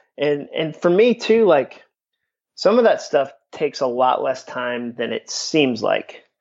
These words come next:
So, you know, maybe the photo that I just posted, you thought, "Oh man, I can't believe he took that photo." I might have had that photo for a, a week. I just couldn't figure out the right caption. And then when I figured out the caption, it took me ten seconds.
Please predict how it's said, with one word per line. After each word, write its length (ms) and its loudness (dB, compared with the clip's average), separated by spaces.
So, 720 2
you 160 -8
know, 440 -8
maybe 360 2
the 100 0
photo 540 2
that 120 0
I 120 0
just 200 -10
posted, 480 -6
you 120 -6
thought, 260 0
"Oh 220 2
man, 260 2
I 60 -2
can't 200 -4
believe 220 0
he 200 -6
took 260 -6
that 160 -2
photo." 360 2
I 20 -10
might 120 2
have 60 2
had 140 2
that 140 0
photo 260 0
for 240 -4
a, 220 -2
a 100 -6
week. 460 -2
I 60 -6
just 180 -10
couldn't 180 0
figure 220 0
out 100 0
the 80 -6
right 160 -2
caption. 460 -2
And 80 -4
then 120 0
when 80 2
I 80 2
figured 260 2
out 140 2
the 40 -8
caption, 440 -2
it 60 -18
took 120 -10
me 120 -14
ten 260 -12
seconds. 600 -6